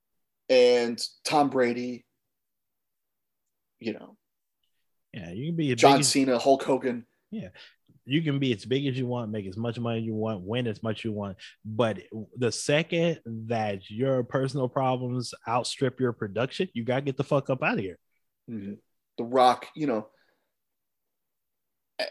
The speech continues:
Speaker 1: the, they can, you know, their popularity, all their popularity and notoriety and, um,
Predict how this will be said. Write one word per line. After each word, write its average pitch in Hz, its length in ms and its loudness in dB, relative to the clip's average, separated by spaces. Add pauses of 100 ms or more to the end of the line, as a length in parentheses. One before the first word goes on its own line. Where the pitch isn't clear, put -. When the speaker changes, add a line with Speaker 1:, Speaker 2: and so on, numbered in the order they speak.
(140)
Speaker 1:
the, 147 360 6
they 170 300 10
can, 143 380 -2 (1600)
you 165 100 -2
know, 117 120 6
their 147 140 12
popularity, 151 680 4
all 139 420 4
their 147 200 6
popularity 139 640 2
and 120 80 -6
notoriety 123 760 4
and, 104 460 -6 (680)
um, - 540 -10